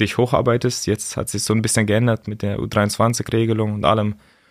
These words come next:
Und damals war es nicht so. Und ja, so im Endeffekt muss man sagen, halt, D L war Verletzungspech, wenn ich gut gespielt hab oder wenn ich mich mal festgesetzt hab.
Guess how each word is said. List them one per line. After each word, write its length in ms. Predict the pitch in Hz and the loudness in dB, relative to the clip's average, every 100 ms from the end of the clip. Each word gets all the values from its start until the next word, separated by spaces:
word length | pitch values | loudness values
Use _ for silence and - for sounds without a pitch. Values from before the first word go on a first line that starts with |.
| _ - | _ -6
Und 320 | 98 98 92 | 0 2 2
damals 380 | 95 101 92 - | 2 2 2 0
war 80 | |
es 120 | 90 - | 0 0
nicht 180 | 107 | 0
so. 380 | - 117 113 110 - | 2 4 4 2 0
Und 480 | 92 98 98 95 - - - _ _ | 2 4 2 0 -8 -18 -20 _ _
ja, 260 | - - 85 92 _ _ _ _ _ _ | -12 -8 -6 -8 _ _ _ _ _ _
so 160 | - | -6
im 100 | 92 | -2
Endeffekt 420 | 92 98 - 98 - | 0 0 0 -2 0
muss 180 | 95 | 0
man 120 | 101 98 | 0 2
sagen, 240 | 98 101 | 4 4
halt, 220 | 95 92 - - - _ _ _ _ | 2 0 -8 -20 -20 _ _ _ _
D 160 | - 98 | 2 4
L 580 | 87 104 110 110 101 92 | 6 6 6 6 2 0
war 140 | 104 | 0
Verletzungspech, 920 | - 95 110 - 117 - 117 - - - - | 2 2 4 2 0 2 2 0 -8 -14 -2
wenn 180 | 107 | 2
ich 160 | 127 127 | 2 2
gut 160 | 127 123 | -2 -2
gespielt 380 | 123 - 123 | -2 0 0
hab 120 | 120 - | 0 0
oder 200 | 98 95 | 0 2
wenn 100 | 110 | 2
ich 140 | 120 | 2
mich 160 | 120 - | 0 0
mal 180 | 110 | 0
festgesetzt 720 | 107 - 113 - 110 113 - | 0 0 0 -2 0 0 2
hab. 180 | 110 113 | 0 0